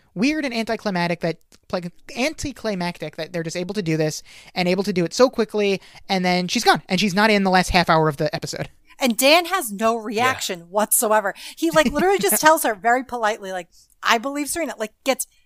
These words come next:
Speaker 2: doesn't get
Speaker 1: Yeah.
Speaker 2: mad. Like, 'cause along with, like, fooling him, he tricked his, her, his best friend.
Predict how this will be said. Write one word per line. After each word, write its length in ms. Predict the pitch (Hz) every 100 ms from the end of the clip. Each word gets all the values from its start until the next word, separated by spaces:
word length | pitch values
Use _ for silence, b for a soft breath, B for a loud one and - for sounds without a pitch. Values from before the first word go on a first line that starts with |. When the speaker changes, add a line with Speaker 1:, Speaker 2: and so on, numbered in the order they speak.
| _
Speaker 2:
doesn't 380 | - 254 285 339
get 160 | 359 302
Speaker 1:
Yeah. 40 | 208
Speaker 2:
mad. 340 | 190 180 190 B B
Like, 180 | 320 -
'cause 160 | 330 -
along 420 | 294 302 339 392
with, 220 | 359 311 - 233
like, 160 | 226 _ _ _
fooling 320 | 294 277 233 208
him, 480 | 220 208 - 202 - _ _ _ _
he 140 | - 226
tricked 380 | - 302 - -
his, 220 | - 302 - _ _ -
her, 160 | 247 175
his 220 | 247 240
best 260 | 285 -
friend. 440 | - 175 170 180